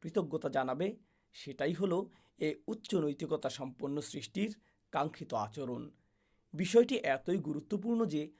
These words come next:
আমাদের মনিব প্রতিদিন আমাদের কমপক্ষে সতেরো বার তা স্মরণের ব্যবস্থা করেছেন, ঘোষণা বাধ্যতামূলক করে দিয়েছেন।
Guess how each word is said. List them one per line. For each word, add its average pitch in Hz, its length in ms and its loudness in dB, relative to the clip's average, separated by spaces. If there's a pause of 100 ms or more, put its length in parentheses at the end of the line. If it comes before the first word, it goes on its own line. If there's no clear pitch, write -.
(320)
আমাদের 202 340 6
মনিব 180 460 2
প্রতিদিন 170 640 0
আমাদের 147 340 0
কমপক্ষে 139 760 0 (240)
সতেরো 208 440 2
বার 160 360 6
তা 143 220 0
স্মরণের 165 500 2
ব্যবস্থা 135 400 -2
করেছেন, 123 500 -6 (560)
ঘোষণা 160 440 0
বাধ্যতামূলক 151 720 0
করে 131 200 -4
দিয়েছেন। 117 500 -4